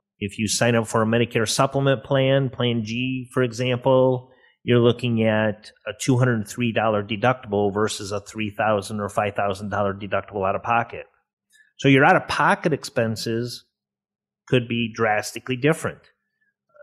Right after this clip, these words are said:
So it's important to know what your, your plan offers. Another big thing to keep in mind is if your employer offers a group health plan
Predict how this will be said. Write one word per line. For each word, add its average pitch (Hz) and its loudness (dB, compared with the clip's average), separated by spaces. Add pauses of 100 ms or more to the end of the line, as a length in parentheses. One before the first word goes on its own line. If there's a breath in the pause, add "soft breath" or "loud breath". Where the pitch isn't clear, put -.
So 185 4
it's 170 2
important 180 2
to - -4
know 123 2 (680 soft breath)
what 127 4
your, 117 2 (240)
your 117 2
plan 113 -2
offers. 113 0 (720 soft breath)
Another 143 4
big 135 -2
thing 113 -10
to 110 -18
keep 110 -12
in 107 -4
mind 131 0
is 95 -6 (600)
if 180 2
your 170 2
employer 143 0
offers 113 0
a 113 -2
group 127 -2
health 135 -4
plan 92 -10